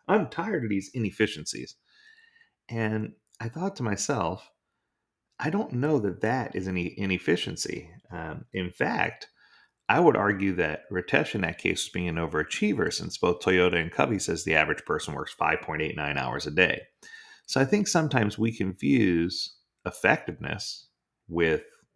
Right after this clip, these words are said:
inefficiency, which is really, really interesting. So if, I guess, if you're boosting efficiency and, and, and not looking at whether you're being effective or not,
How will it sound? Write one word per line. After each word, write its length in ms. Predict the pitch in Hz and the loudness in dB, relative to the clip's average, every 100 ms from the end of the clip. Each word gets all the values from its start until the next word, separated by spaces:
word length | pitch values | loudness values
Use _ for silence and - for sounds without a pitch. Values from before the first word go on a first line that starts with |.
| _ _ _ _ | _ _ _ _
inefficiency, 800 | 92 113 110 - - - - - | 0 2 2 -2 -6 -6 -8 -8
which 200 | - 71 - | -6 -8 -10
is 160 | - | -12
really, 400 | 78 85 131 73 | -8 -2 -2 -2
really 320 | 69 69 69 | -4 -4 -4
interesting. 400 | 78 - - - - _ - - - - _ _ _ - | -6 -8 -12 -14 -18 _ -20 -20 -20 -20 _ _ _ -6
So 500 | - 131 123 120 - _ _ _ _ _ _ _ _ _ _ _ _ _ _ _ _ - | 2 4 4 0 -8 _ _ _ _ _ _ _ _ _ _ _ _ _ _ _ _ 2
if, 600 | 120 127 120 120 - - _ _ _ - - 113 | 8 8 8 2 -12 -20 _ _ _ -18 -6 2
I 100 | 135 | 4
guess, 560 | 165 214 113 - - - _ _ | 8 8 8 4 -4 -10 _ _
if 160 | 131 120 | 0 4
you're 100 | 113 | 4
boosting 400 | 123 170 220 196 | 6 6 6 0
efficiency 920 | - 151 147 147 143 139 135 - - _ - | 2 2 2 0 2 2 2 -4 -12 _ 0
and, 260 | 107 98 | 2 2
and, 360 | 117 101 98 92 | 2 0 0 -2
and 260 | 98 92 90 | -2 0 0
not 300 | 113 117 113 | 0 0 2
looking 360 | 110 - 101 | 0 0 -2
at 140 | 90 85 | 0 2
whether 200 | 92 92 | 2 2
you're 140 | 85 | 0
being 180 | 85 82 | 0 -4
effective 440 | 80 123 117 - | -4 -2 -2 -4
or 40 | 80 | -8
not, 340 | 78 73 - | -6 -6 -8